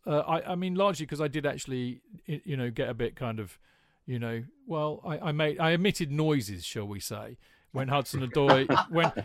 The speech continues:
Speaker 1: when Hudson-Odoi scored the goal, 'cause I, I enjoyed the goal, so I stupidly put it in. But I, I, you, I, I, I, that's it. I'm not gonna put a goal in anymore. That's the last time. And I did get called out on it on, on Twitter, and they were quite right to do so.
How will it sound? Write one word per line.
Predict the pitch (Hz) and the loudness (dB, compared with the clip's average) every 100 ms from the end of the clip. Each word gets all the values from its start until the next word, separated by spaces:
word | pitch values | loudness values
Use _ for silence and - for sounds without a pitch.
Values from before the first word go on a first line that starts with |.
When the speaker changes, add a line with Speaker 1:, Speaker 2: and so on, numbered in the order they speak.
| - | -6
Speaker 1:
when | - 175 | 0 2
Hudson-Odoi | 175 202 202 - 180 160 165 156 | 4 4 4 2 -2 2 4 2
scored | - 165 143 | 2 0 0
the | 147 | 2
goal, | 220 139 | 6 6
'cause | 123 | 4
I, | 151 156 | 2 4
I | 165 151 | 2 -2
enjoyed | 135 160 156 | -2 0 -2
the | 143 | 0
goal, | 180 170 | 2 2
so | - 180 | 0 -6
I | |
stupidly | - - 233 220 - 143 | -8 -6 -4 -4 -6 0
put | 156 147 | 2 2
it | 139 | 0
in. | 143 92 - - - - - | -2 -4 -12 -20 -20 -10 2
But | 165 | 4
I, | 185 185 | 4 0
I, | |
you, | 185 196 196 | -4 -2 -4
I, | 185 - | -4 -2
I, | 175 180 | 0 2
I, | 185 190 | 4 6
that's | 214 220 - | 8 6 6
it. | 226 | 4
I'm | 160 160 | 4 4
not | 214 208 | 4 4
gonna | 214 202 | 2 2
put | 185 - | 2 0
a | |
goal | 131 170 156 | 2 2 4
in | 127 135 - | 2 -2 -4
anymore. | 156 151 170 135 104 | -2 0 0 0 0
That's | 135 147 | -4 -4
the | - | -2
last | 147 151 143 139 | 4 4 4 0
time. | 123 | -2
And | 143 | 0
I | |
did | 151 220 | -2 -2
get | 175 - | -2 -2
called | - 151 131 | -2 0 2
out | 117 117 | 0 0
on | 117 | -4
it | 123 | -6
on, | 117 - | -8 -8
on | 120 | -10
Twitter, | - 123 - 135 | -6 -6 -4 -6
and | 131 | -4
they | 131 | -6
were | 127 | -6
quite | - 156 143 | -2 0 0
right | 123 - | -4 -4
to | 117 | -8
do | 113 104 | -6 -6
so. | - 117 | -6 -8